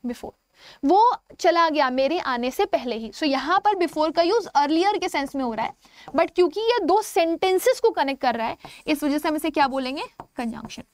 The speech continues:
So, have you seen that? So, कि आपका जो वर्ड है before, वो एडवर्ब, प्रीपोजिशन और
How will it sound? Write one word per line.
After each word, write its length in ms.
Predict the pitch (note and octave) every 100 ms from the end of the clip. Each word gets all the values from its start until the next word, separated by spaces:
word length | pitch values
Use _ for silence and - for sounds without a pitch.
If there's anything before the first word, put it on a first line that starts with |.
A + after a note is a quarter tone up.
| - - -
So, 120 | F4
have 180 | F4+ F#4+
you 80 | A4
seen 220 | A4+ A4+
that? 240 | A4+ G#4
So, 100 | G#4 A#4+ - _ - -
कि 140 | F4+ -
आपका 460 | D#4+ F4+ G4 G4+ G4
जो 160 | G#4+ G4+
वर्ड 280 | C#4 D#4 E4+
है 140 | F4
before, 460 | D4 D4 B3+ D4 G4
वो 120 | C#4+
एडवर्ब, 480 | C#4 B3+ B3+ C#4 A4+ _ _ _ _ -
प्रीपोजिशन 600 | C4 B3+ C#4+ E4 - B4+ - -
और 200 | C#4+